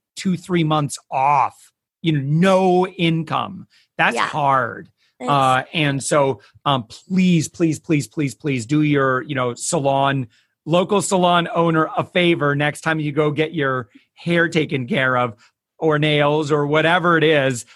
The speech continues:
Speaker 1: Please say, help them out by saying something nice about them on social. Leave them a review. Ren,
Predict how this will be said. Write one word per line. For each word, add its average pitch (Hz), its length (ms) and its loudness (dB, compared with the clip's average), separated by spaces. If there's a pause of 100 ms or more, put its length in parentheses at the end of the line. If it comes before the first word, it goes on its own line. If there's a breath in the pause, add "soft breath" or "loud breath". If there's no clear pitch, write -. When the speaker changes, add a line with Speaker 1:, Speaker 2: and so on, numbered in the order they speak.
(180 soft breath)
Speaker 1:
Please 170 800 -2
say, 160 220 2
help 160 340 -2
them 170 160 0
out 147 300 2
by 139 160 0
saying 143 340 -4
something 131 380 -4
nice 127 260 -4
about 123 240 -2
them 123 100 -6
on 120 140 -6
social. 127 480 -6 (220 loud breath)
Leave 139 340 0
them 143 160 0
a 135 60 -2
review. 127 640 -2 (260 loud breath)
Ren, 156 500 2